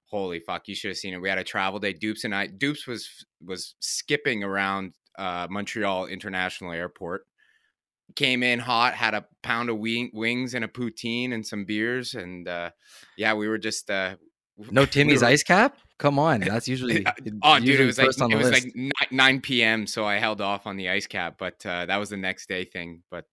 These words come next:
Speaker 1: uh, yeah, it feels so good, man, just to be home and,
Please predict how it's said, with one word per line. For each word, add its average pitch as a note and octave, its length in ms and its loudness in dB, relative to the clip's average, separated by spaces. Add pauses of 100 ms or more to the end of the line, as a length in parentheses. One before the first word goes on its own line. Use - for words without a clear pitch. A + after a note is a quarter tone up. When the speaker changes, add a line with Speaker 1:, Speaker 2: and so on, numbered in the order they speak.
Speaker 1:
uh, E2 300 -10
yeah, F2 200 -2
it E2 60 -8
feels F#2+ 240 -8
so F2+ 380 -6
good, E2 260 -10
man, D#2 300 -14 (240)
just E2+ 220 -12
to E2+ 40 -20
be E2+ 140 -10
home E2 280 -12
and, D#2 140 -18